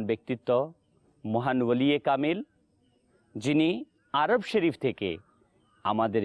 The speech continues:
এই মুন্সিগঞ্জে এসে ইসলামের দাওয়াতকে পৌঁছিয়ে দিয়েছেন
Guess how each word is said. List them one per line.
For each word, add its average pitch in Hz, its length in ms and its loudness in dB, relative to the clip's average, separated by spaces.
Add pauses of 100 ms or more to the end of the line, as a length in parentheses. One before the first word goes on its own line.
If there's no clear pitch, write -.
এই 98 60 -2 (420)
মুন্সিগঞ্জে 110 680 -2 (140)
এসে 113 220 -2 (680)
ইসলামের 156 500 0 (120)
দাওয়াতকে 131 520 0 (560)
পৌঁছিয়ে 220 440 2
দিয়েছেন 214 260 2